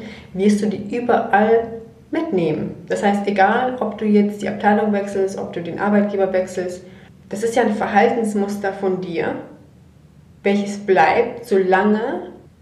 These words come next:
du daran nicht arbeitest. Also, indem du zu schnell aufgibst, stehst du dir leider selber im Weg. Und diese Unsicherheiten, die trägst du ja natürlich nach außen. Durch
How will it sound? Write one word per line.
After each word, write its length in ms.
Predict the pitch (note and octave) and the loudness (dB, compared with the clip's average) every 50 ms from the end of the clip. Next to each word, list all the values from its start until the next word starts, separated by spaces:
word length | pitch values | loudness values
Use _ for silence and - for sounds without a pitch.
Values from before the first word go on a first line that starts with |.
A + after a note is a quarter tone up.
| - - | -8 -2
du 100 | G#3+ G#3 | 0 2
daran 300 | G#3 A3+ A3+ A3 A3 A3+ | 4 4 4 4 4 2
nicht 220 | A3+ G#3+ - A#3 | 2 2 0 -2
arbeitest. 800 | A#3+ B3+ B3 B3 - - - - - - - - - - - - - - - - - - | -2 0 0 -2 -2 -2 -4 -8 -12 -14 -16 -18 -20 -20 -20 -20 -20 -20 -20 -20 -10 -4
Also, 280 | - G3+ G3+ G3 G3+ F#3 | 0 0 0 2 0 0
indem 460 | F3 F3 F#3+ F#3+ F3+ F#3+ G#3 A3 G#3+ | -2 -2 -2 -2 2 4 4 4 4
du 280 | G#3 G#3 G3+ G3+ G#3 G#3 - - - - - - - - - | 4 4 4 4 2 0 -2 -8 -12 -12 -12 -14 -16 -18 -12
zu 140 | - - A#3+ | -6 -6 -4
schnell 280 | - - A#3+ A3 G#3 - | -2 0 2 2 2 4
aufgibst, 1000 | F#3+ G3 G#3 G#3 G#3 - - - G#3+ G#3 G#3 G#3 G#3 - - - - - - - - - - - | 4 4 4 2 0 -2 -2 2 4 4 4 4 2 -2 -8 -12 -14 -14 -16 -16 -18 -20 -20 -16
stehst 520 | - - - - - G3+ G#3 G#3 G3+ G3+ G3 | -12 -12 -8 -2 2 2 4 4 2 2 0
du 80 | F#3+ | 0
dir 600 | F#3+ F#3+ F#3+ F#3+ F#3 F#3 F#3 F3+ F3 F3+ F3+ - - - - - | 0 2 2 2 4 2 2 0 0 -4 -6 -8 -10 -16 -14 -8
leider 340 | - F3 F3 F#3+ G3 F#3 F3+ | -4 0 0 2 4 2 2
selber 400 | F3 F3+ F3 F3 F3 E3 D3 - | 0 0 -2 -2 0 -2 -2 -2
im 240 | - E3 D#3 D#3 - | -2 -4 -6 -8 -8
Weg. 440 | - - - - - - - - - - - - - _ - - - - - | -10 -12 -12 -12 -12 -14 -16 -18 -18 -20 -20 -20 -20 _ -20 -20 -14 -6 -2
Und 160 | G3+ G3 G#3 | 0 2 4
diese 220 | G#3 G#3 - - - | 4 6 6 4 2
Unsicherheiten, 1400 | - A3+ A#3+ C4 B3 A#3+ A#3 A3+ G#3+ G3+ G3+ G3 G3+ G3+ F#3 F3 F3 F3 - - F3 E3+ E3+ E3+ E3+ - - - - - - - - - - | 4 2 4 4 4 4 4 2 2 0 -2 -4 -4 -4 -4 -2 -4 -4 -6 -6 -6 -6 -6 -6 -6 -10 -12 -16 -18 -20 -20 -20 -18 -12 -12
die 100 | F#3+ - | -10 -8
trägst 380 | - - A3 A3 G#3 G#3 - | -4 -2 0 0 0 0 2
du 40 | A3 | 4
ja 80 | G3+ G3 | 4 4
natürlich 580 | F#3+ F#3 F#3+ G3+ - - G#3 G3+ G3+ G3+ - | 4 2 0 -2 -2 2 2 4 4 2 0
nach 200 | F#3 F3+ - - | -2 -2 -2 0
außen. 800 | - F#3 G3+ G#3+ G#3 - - - - - - - - - - - - - - - - - - | 2 4 6 6 4 2 0 -6 -8 -10 -10 -10 -12 -14 -16 -20 -20 -20 -20 -20 -18 -8 -2
Durch 520 | G#3+ A3 A3 A3 A3+ G#3+ G#3 - - - | 2 4 4 4 4 2 0 -4 -8 -12